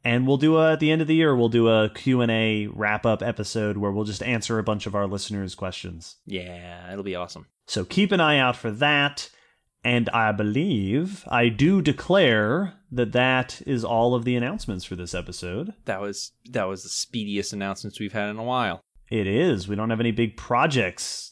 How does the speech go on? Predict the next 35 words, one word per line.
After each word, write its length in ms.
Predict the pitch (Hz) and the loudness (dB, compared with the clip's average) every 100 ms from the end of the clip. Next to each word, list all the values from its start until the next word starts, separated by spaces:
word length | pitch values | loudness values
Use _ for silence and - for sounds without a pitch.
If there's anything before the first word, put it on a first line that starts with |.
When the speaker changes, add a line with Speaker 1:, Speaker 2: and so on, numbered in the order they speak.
| _ | _
Speaker 1:
happening 520 | 120 117 104 107 95 | -6 -2 -2 -4 -6
right 240 | 95 95 90 | -6 -6 -6
now. 400 | 95 92 90 90 131 | -6 -6 -8 -10 -12
We're, 280 | 113 104 95 - | -8 -8 -10 -20
Speaker 2:
<sighs> 220 | - - 131 | -20 -6 2
Speaker 1:
our, 200 | 135 113 | 4 4
our 140 | 104 | 0
project 560 | - 120 120 120 110 113 | 0 2 2 2 -2 -2
is 120 | 98 | -6
to 80 | 101 | -4
get 180 | 101 - | -4 -4
sleep. 340 | - 165 - - - - | -2 -2 -2 -10 -8 -2
Speaker 2:
<laughs> 120 | 147 180 139 131 - 113 - 107 - - - - - - - | 4 6 6 2 -2 -6 -8 -12 -12 -20 -18 -18 -20 -10 4
Speaker 1:
Well, 220 | 156 151 | 8 8
that 360 | 135 196 220 131 | 8 6 6 4
means 720 | 123 113 120 190 - - - _ _ | 4 4 4 0 -4 -8 -12 _ _
that 200 | - 127 | 2 4
it's 200 | 127 123 | 4 0
time 680 | - 143 143 139 139 139 135 | -2 2 4 4 2 0 -4
for 640 | _ - 127 123 120 113 113 | _ 0 2 4 4 2 0
the 100 | 120 | 0
news. 420 | 95 87 85 82 - _ _ _ _ | 0 -2 -6 -10 -14 _ _ _ _
Every 400 | 208 214 135 127 | 4 6 6 4
episode 400 | 113 107 107 113 | 4 2 0 2
here 140 | 110 117 | 2 2
at 80 | 110 | 0
the 60 | |
Common 260 | 104 113 104 | -2 -2 -2
Descent 320 | 101 110 101 | -4 -6 -4
Podcast, 540 | 110 107 104 107 101 | -2 -2 -2 -4 -4
we 160 | 104 113 | -2 -2
like 240 | 110 107 | 0 -2
to 80 | - | -6
pick 240 | - 120 - | -6 -6 -4
some 400 | - 110 104 | -4 -2 -4